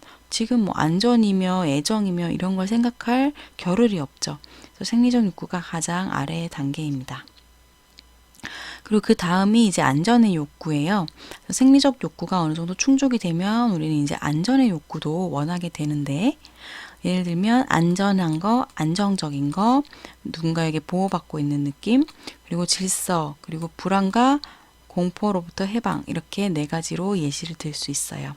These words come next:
예를 들면 우리가 왜 그렇게, 어, 요새 공무원 한-, 하려고 하는 사람 되게 많은데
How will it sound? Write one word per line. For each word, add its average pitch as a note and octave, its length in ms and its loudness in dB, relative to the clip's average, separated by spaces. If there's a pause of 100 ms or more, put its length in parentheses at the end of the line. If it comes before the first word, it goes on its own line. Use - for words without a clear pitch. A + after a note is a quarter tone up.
(600)
예를 G3+ 220 4
들면 A3 240 4
우리가 G3 260 0
왜 F3 160 0
그렇게, G3+ 760 2 (340)
어, - 100 -6
요새 D#3+ 160 -4
공무원 G3+ 580 4
한-, E3+ 280 -2 (160)
하려고 F3+ 380 -2
하는 D#3+ 120 -4
사람 E3+ 240 -6
되게 D#3 240 -6
많은데 D3 580 -6